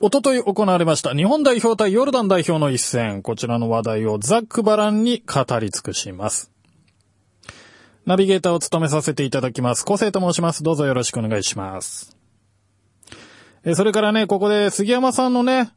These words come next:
えー、新しい本のご紹介しておきましょう。宣伝です。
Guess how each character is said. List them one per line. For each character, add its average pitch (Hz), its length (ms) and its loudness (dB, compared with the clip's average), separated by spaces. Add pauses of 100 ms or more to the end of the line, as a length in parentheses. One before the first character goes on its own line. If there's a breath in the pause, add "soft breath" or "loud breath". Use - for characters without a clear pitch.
え 160 60 -2
ー、 151 760 0
新 277 180 4
し - 80 -2
い 302 60 2
本 240 200 2
の 208 80 2
ご 156 140 2
紹 156 160 0
介 143 180 2
し - 80 -6
て 139 60 -2
お 127 40 0
き 127 80 -4
ま 135 140 0
し - 80 -2
ょ 147 280 2
う。 - 960 -20
宣 247 220 2
伝 240 180 2
で 196 120 4
す。 - 300 -10